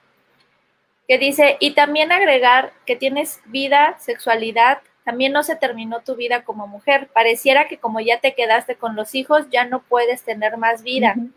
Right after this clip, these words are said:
Speaker 1: Y esto es algo muy común. Muchas mujeres, si lo platicábamos con Car, en esto de, pues ya se separaron, o por el amor que tenían hacia su pareja, o también por el mismo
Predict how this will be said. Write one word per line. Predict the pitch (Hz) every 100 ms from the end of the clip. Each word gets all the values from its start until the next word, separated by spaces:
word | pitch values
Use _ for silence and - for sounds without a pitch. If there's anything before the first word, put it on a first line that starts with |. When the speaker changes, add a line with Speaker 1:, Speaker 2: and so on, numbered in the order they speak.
| _ _ _ -
Speaker 1:
Y |
esto | 339 339
es | 339
algo | 330 311 311
muy | 294 285 294
común. | 294 277 277 294 294 294 _ _ _ -
Muchas | 302 339 339
mujeres, | 285 - 269 254 285 285
si | 247
lo | 226
platicábamos | 226 226 240 262 262 262
con | - 220
Car, | 220 233 254 277 _ _ _ _ _ -
en | 240 240 240 247
esto | 269 - 311
de, | 302 262 240 220 - _ -
pues | 240
ya | 294
se | 320
separaron, | 349 302 226 226 240 247 254 247 247 _ -
o | 233 233 233 226 226 226
por | 240 240
el | 240 240 -
amor | 240 240 277
que | 302
tenían | 302 233 240 240
hacia | 240 233 226
su | 214
pareja, | - 208 226 233 233 214
o | 302
también | 269 240 247 269
por | 302
el | 247 226
mismo | 226 254 262 262 247 226 202